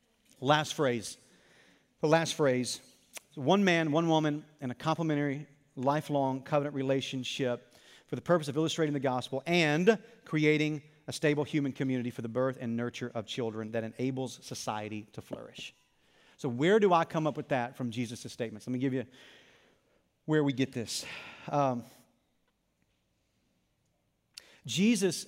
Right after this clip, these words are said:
when he's asked about marriage, goes back to the beginning. He goes back to the original design. That's why he says, "Have you not read from the beginning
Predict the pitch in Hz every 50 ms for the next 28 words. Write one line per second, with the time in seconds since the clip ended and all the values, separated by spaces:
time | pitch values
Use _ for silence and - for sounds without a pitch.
0 | - - - 147 151 151 147 165 143 131 151 151 170 165 - - 156 151 139 123
1 | 131 135 139 135 123 117 113 107 - - - _ _ _ _ _ _ _ _ _
2 | _ _ _ - 127 117 110 151 170 180 185 135 117 113 139 156 156 180 175 175
3 | - 156 143 139 127 127 123 120 107 101 92 - _ _ _ _ _ _ _ _
4 | _ _ _ _ _ _ _ _ _ _ - 180 160 185 175 120 120 107 - 165
5 | 160 180 196 180 - - 165 151 143 151 156 127 147 135 113 113 101 117 110 101
6 | 98 90 - _ _ _ _ _ _ _ _ _ _ _ _ _ _ - - -
7 | - - - - 165 208 - - 247 240 220 214 226 - - - 180 151 135 -
8 | - 156 165 175 165 175 202 196 180 175 170 160 143 139 143 135 127 120 120 127
9 | 139 - - 139 127 123 131 123 135 123 110 104 107 110